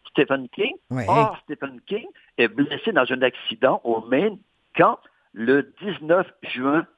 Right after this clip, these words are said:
Speaker 1: deux mille vingt-deux, trois <laughs> jours avant la mort de Claude, et lui, il est frappé par une minivan alors qu'il marchait dans la campagne. Bon.
Speaker 2: Bon.
Speaker 1: Et là,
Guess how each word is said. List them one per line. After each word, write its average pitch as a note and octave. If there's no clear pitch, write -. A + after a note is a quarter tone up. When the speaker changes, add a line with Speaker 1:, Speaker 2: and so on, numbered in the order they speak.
Speaker 1:
deux D#3+
mille D3
vingt-deux, B2
trois F#3+
<laughs> D3
jours E3+
avant C3
la A#2+
mort B2+
de G2+
Claude, F#3
et -
lui, G#3
il E3+
est C3+
frappé -
par C3+
une B2
minivan C#3
alors C3
qu'il A#2
marchait -
dans A2+
la A2
campagne. -
Bon. -
Speaker 2:
Bon. C3
Speaker 1:
Et A#2+
là, F#3+